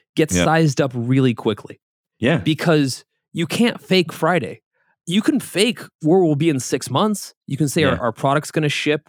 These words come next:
Speaker 1: our sales targets are gonna hit it. But Friday's Friday, man. And,
Speaker 2: Yeah.
Speaker 1: and you've got five days to get there. If nothing happens by Friday, it's obvious. Now, here's the next best part, guys.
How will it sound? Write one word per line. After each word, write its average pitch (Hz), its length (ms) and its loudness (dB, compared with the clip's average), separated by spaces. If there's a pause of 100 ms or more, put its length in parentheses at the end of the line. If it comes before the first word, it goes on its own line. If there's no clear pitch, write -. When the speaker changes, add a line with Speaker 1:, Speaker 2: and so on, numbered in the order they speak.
Speaker 1:
our 110 140 -6
sales 147 340 -2
targets 151 340 0
are 139 40 -6
gonna 139 160 -2
hit 147 140 0
it. - 140 -2 (440)
But 143 120 -4
Friday's 254 360 2
Friday, 180 300 2
man. 104 280 -2 (280)
And, 147 180 0
Speaker 2:
Yeah. 98 100 0
Speaker 1:
and 160 80 2
you've 202 100 0
got 175 140 -2
five 156 300 0
days 156 260 2
to 127 100 -6
get 117 200 -2
there. 202 240 -4 (400)
If 151 160 0
nothing 240 460 2
happens 160 560 0
by 113 180 -2
Friday, 143 560 -2 (640)
it's 175 220 -2
obvious. 135 500 -2
Now, 127 120 0
here's 240 300 2
the 175 80 2
next 147 260 0
best - 300 -4
part, 107 220 -4
guys. 98 300 -10